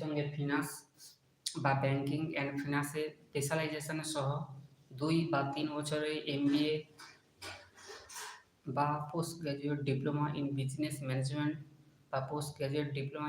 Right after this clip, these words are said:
in management, post graduate diploma in business analytics অথবা কমার্স বা সায়েন্স বা ইকোনমিক্স, পোস্ট গ্র্যাজুয়েট ডিগ্রি অথবা সি বা আইসিডব্লিউ এ বা সিএস কমপক্ষে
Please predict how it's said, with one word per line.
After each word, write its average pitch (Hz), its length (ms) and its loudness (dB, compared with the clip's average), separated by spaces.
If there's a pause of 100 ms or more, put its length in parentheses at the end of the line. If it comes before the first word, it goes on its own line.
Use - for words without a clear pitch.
in 147 60 2 (120)
management, 147 460 2 (600)
post 143 260 2
graduate 143 380 0
diploma 147 360 -2
in 147 60 0 (120)
business 143 340 -4 (220)
analytics 147 540 0 (380)
অথবা 151 200 -2 (100)
কমার্স 143 300 0 (100)
বা 143 80 0 (120)
সায়েন্স 143 260 -2 (140)
বা 139 80 4 (100)
ইকোনমিক্স, 151 400 -2 (140)
পোস্ট 151 220 2
গ্র্যাজুয়েট 143 400 0
ডিগ্রি 143 280 6 (1300)
অথবা 151 300 4 (520)
সি 165 220 4 (840)
বা 135 140 8 (380)
আইসিডব্লিউ 143 800 2 (300)
এ - 20 2 (380)
বা 139 120 8 (200)
সিএস 165 640 0 (640)
কমপক্ষে 151 440 -2